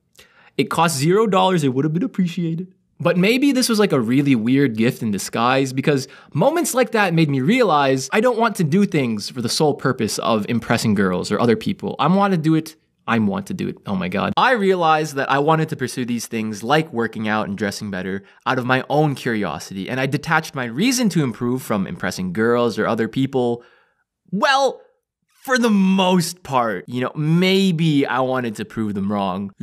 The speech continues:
just a little. Uh, uh, just a little bit. <laughs> And this really allowed me to do my own thing and not worry about, will people think I'm fit enough or well dressed? Uh, don't get it twisted though. Uh, this was not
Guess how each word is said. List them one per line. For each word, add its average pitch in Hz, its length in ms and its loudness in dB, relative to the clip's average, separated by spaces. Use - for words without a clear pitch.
just 147 380 4
a 143 40 8
little. 107 440 0
Uh, - 40 -8
uh, 120 80 -8
just 123 400 0
a 139 60 8
little 110 340 2
bit. - 160 -2
<laughs> - 60 -8
And 208 120 2
this 294 160 0
really 254 220 0
allowed 208 260 4
me 170 140 0
to 151 240 -4
do 104 380 -6
my 117 180 -2
own 143 160 -4
thing 170 320 0
and 107 80 -4
not 139 240 4
worry 170 300 6
about, 117 340 2
will 107 160 0
people 98 260 -6
think 95 180 -8
I'm 80 120 -12
fit - 260 2
enough 143 420 -2
or 95 120 -4
well 80 180 -8
dressed? 127 580 0
Uh, 135 140 6
don't 269 220 2
get 311 140 2
it 302 100 0
twisted 247 440 0
though. 160 360 2
Uh, 123 160 2
this 151 160 -6
was 139 140 -4
not 160 280 2